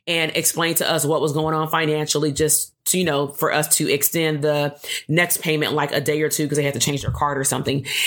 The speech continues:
And my team was able to rectify the situation without me even seeing the emails go back and forth. And that felt really good. So what are things that you wanna put in place for your team to be independent while you're gone? And then create a decision tree.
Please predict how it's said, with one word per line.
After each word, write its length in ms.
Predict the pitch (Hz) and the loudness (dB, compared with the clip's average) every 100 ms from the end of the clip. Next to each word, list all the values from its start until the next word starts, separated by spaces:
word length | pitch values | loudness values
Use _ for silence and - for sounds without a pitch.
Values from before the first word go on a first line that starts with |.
| - - | -2 0
And 420 | 175 165 160 131 | 0 2 0 0
my 140 | 165 165 | -2 -2
team 340 | - 180 180 | 0 0 2
was 160 | 170 - | 0 0
able 380 | 151 147 156 156 | -2 0 0 2
to 440 | - 147 139 143 - | 0 2 0 -2 -4
rectify 640 | 143 151 - 156 151 143 | -2 -2 -2 -2 0 0
the 80 | 143 | 0
situation 720 | 151 143 147 160 170 170 156 | 0 0 0 0 0 0 0
without 360 | 147 139 123 | -2 -2 -2
me 120 | 143 | -2
even 320 | 147 151 143 139 | 0 -2 0 2
seeing 460 | - 160 151 143 | 2 2 0 0
the 120 | 143 | 0
emails 440 | - 139 135 131 - | 0 0 2 0 0
go 120 | 139 | 0
back 220 | 123 123 | 0 -2
and 100 | 135 | -2
forth. 300 | 220 123 123 - - - - | 0 0 -2 -4 -4 -4 -4
And 160 | 156 | 0
that 280 | 160 160 - | 2 0 0
felt 180 | 160 - | -2 0
really 240 | 139 131 | -2 -2
good. 380 | 135 170 110 - - - - | 0 0 0 -4 -10 -8 -4
So 200 | - 190 | 0 2
what 300 | 165 143 196 | 0 0 0
are 140 | 269 247 | 0 -2
things 320 | 185 190 160 | -2 -2 0
that 140 | 175 | 0
you 140 | 143 170 | 0 0
wanna 180 | 156 151 | 0 0
put 140 | 160 | -2
in 80 | 147 | 0
place 280 | 170 160 - | 0 0 0
for 100 | 143 | 0
your 160 | 147 | 0
team 240 | 143 151 147 | 0 0 0
to 100 | 139 | 0
be 180 | 143 143 | 0 0
independent 480 | 139 139 165 151 | -2 -2 -2 0
while 200 | 143 143 | 0 0
you're 160 | 135 135 | 0 -2
gone? 400 | 139 185 156 147 | 0 2 2 0
And 180 | 135 151 | 0 0
then 140 | 160 | -2
create 300 | 151 175 165 | 0 0 0
a 40 | 151 | 0
decision 380 | 147 196 147 | 0 0 0
tree. 240 | 135 98 | 0 -2